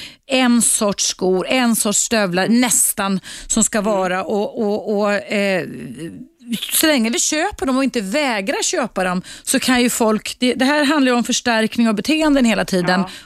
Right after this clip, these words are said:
Speaker 1: hos de som
Speaker 2: Precis.
Speaker 1: tillverkar och som försöker styra oss.
Speaker 2: Ja, visst. Men man får ju, man kan ju välja också att handla second hand ibland. Det går ju.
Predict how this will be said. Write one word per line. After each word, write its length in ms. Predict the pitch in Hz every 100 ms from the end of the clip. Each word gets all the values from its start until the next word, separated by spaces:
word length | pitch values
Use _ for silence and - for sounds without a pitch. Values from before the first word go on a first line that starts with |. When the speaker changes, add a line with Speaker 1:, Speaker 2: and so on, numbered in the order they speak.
| -
Speaker 1:
hos 140 | 220
de 180 | 226 196
som 120 | 202
Speaker 2:
Precis. 140 | 180 202
Speaker 1:
tillverkar 440 | 202 240 240 196
och 80 | 185
som 80 | 185
försöker 240 | 196 196
styra 440 | - 220 185 226
oss. 220 | 185 - - - - _ _ -
Speaker 2:
Ja, 300 | 190 226 -
visst. 160 | 214 - - -
Men 140 | 190
man 120 | 196 196
får 200 | 220 202
ju, 60 |
man 140 | 202 214
kan 120 | 220
ju 80 | 214
välja 280 | 208 196
också 200 | 190 - 175 165 160 -
att 100 | 165
handla 320 | 170 165 156
second 260 | 165 165 165
hand 220 | 202 175
ibland. 300 | 127 120 160 - _
Det 80 | 180
går 180 | 170 160
ju. 100 | -